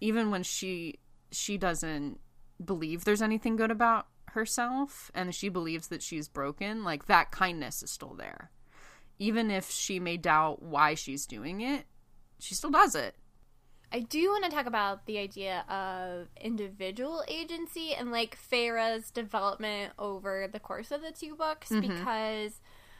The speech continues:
Speaker 2: uh, there's something really interesting that happens with the language in the book. So when, um, Feyre first comes to Prythian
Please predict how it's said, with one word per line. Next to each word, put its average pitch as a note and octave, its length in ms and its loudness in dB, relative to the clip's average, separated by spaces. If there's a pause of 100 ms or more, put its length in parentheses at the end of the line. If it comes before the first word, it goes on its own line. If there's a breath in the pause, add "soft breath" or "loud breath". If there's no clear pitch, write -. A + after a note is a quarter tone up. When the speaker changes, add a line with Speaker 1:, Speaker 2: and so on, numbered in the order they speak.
(220 soft breath)
Speaker 2:
uh, G#3 200 0
there's B3+ 140 0
something G4+ 320 0
really A3 360 -2
interesting G#3 960 -8
that - 160 0
happens G#3 760 -6
with A3 280 -4 (180)
the G3 380 -8
language G#3+ 520 -4
in F#4 100 -2
the F#4+ 80 -4
book. G#4 380 -6 (320 soft breath)
So A#3 720 2
when, A#3 540 0 (140)
um, G3+ 580 -8
Feyre D4+ 260 2
first B3+ 220 0
comes A#3 320 -2
to - 80 -6
Prythian G#3 800 -4